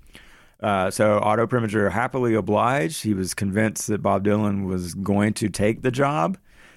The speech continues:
Instead, uh, he did not. And he acknowledged later that he and his wife weren't at all interested in the movie, but they loved the mansion and the interior decorating.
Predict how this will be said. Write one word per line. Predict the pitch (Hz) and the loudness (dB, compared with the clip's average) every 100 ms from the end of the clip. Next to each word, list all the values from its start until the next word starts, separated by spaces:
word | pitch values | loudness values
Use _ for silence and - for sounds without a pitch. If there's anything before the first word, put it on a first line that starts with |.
| - | -18
Instead, | - 117 101 - 120 123 123 | -4 -2 0 2 2 4 2
uh, | 117 104 101 98 95 95 92 175 _ - | 0 0 2 2 2 0 -4 -14 _ -4
he | 104 | 0
did | 107 98 | 2 2
not. | 101 107 139 - - - _ _ _ _ _ | 2 2 0 -4 -10 -12 _ _ _ _ _
And | 110 110 101 | -2 0 2
he | 101 113 | 4 2
acknowledged | 101 107 107 110 104 | 4 2 2 2 0
later | 104 104 107 123 127 123 | 0 2 2 2 2 0
that | 101 98 90 | 0 0 0
he | 95 113 | 0 0
and | 107 | 2
his | 107 90 | -2 0
wife | 95 98 113 - | 2 2 0 -2
weren't | 101 101 101 - | -2 -2 -2 -6
at | 101 98 | -4 0
all | 95 95 117 | 2 2 0
interested | - 127 139 - 143 | -2 -6 -6 -4 -2
in | 139 | -2
the | 135 | -2
movie, | 127 143 151 160 | 0 0 0 0
but | 127 107 | 0 -2
they | - 98 | 0 -2
loved | 90 95 104 117 | 0 0 0 0
the | 101 | -2
mansion | 92 92 113 - 151 156 190 _ - _ | 0 2 0 0 -2 -2 -4 _ -20 _
and | - 104 98 92 | -4 -2 0 0
the | 95 | 0
interior | 95 92 120 117 104 | 0 2 2 4 4
decorating. | 98 107 131 143 151 165 175 | 2 0 0 0 0 -2 -4